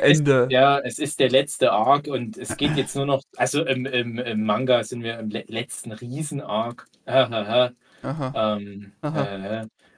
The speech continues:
Speaker 1: und es geht jetzt nur noch drum, dass, ist meine Vermutung, dass jeder aus der Strohhutbande jetzt noch so einen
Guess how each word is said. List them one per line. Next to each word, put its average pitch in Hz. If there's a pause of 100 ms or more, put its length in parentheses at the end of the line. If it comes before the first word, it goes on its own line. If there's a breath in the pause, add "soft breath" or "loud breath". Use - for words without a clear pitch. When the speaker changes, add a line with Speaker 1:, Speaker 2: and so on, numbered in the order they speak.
(100)
Speaker 1:
und 107
es -
geht 143
jetzt 127
nur 143
noch 139
drum, 135
dass, - (360)
ist -
meine 135
Vermutung, 123 (420 soft breath)
dass -
jeder 139
aus 120
der 117
Strohhutbande 131
jetzt 120
noch 117 (180)
so 110
einen 107